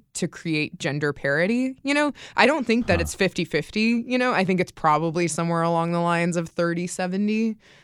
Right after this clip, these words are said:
Speaker 1: But the fact that I really haven't had to go out of my way to do that, I've simply paid attention to the women who I've come across,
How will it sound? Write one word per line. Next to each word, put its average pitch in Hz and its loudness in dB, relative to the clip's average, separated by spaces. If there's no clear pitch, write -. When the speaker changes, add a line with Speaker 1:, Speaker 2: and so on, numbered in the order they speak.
Speaker 1:
But 190 4
the 190 -2
fact 247 0
that 233 4
I 190 6
really 180 2
haven't 170 -2
had 156 -4
to 156 -4
go 151 -2
out 165 4
of 160 -2
my 156 0
way 151 -6
to - -8
do 208 0
that, 226 2
I've 175 -2
simply 170 -2
paid 156 -2
attention 160 0
to 190 0
the 165 2
women 160 2
who 175 2
I've 160 -2
come 165 0
across, - 4